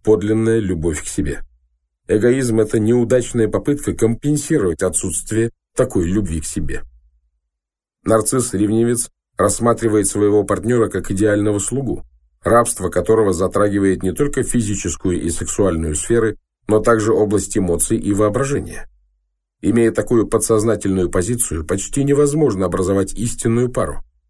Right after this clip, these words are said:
а можно прийти только к сатанинским, неестественным отношениям.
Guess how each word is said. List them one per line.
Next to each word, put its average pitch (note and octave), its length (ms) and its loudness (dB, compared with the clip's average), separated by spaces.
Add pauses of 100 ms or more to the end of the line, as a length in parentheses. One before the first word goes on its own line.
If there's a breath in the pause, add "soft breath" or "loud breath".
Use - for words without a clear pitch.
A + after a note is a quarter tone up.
(100)
а A2 120 2
можно A#2 260 4
прийти A2 300 -2
только A#2 340 0
к G#2 60 -4
сатанинским, A#2 720 0
неестественным G#2+ 1000 0
отношениям. E2 640 -6